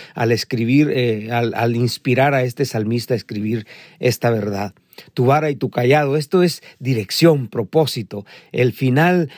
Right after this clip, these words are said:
de un, de un camino, el final a donde llegamos, a nuestra meta. Esa vara y ese callado siempre significan, este, aliento, significan dirección,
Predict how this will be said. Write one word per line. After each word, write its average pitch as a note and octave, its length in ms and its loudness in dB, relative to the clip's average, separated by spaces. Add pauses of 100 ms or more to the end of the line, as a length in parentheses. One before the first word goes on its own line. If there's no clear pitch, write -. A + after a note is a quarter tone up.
(120)
de B2+ 220 2
un, C#3+ 560 4
de B2 60 2
un C#3+ 600 2
camino, C3+ 540 4
el G#2+ 80 -2
final D3+ 520 0 (180)
a C#3 100 0
donde B2+ 320 0
llegamos, C3+ 500 0
a B2+ 60 0
nuestra A#2 420 -2
meta. A2+ 440 0 (260)
Esa D3 300 2
vara D3+ 280 2
y C3 140 0
ese D3+ 220 -2
callado C#3 420 2
siempre D3+ 440 -2
significan, B2 840 -2 (240)
este, A#2+ 540 -8
aliento, B2 720 2
significan B2 640 -4
dirección, B2+ 640 2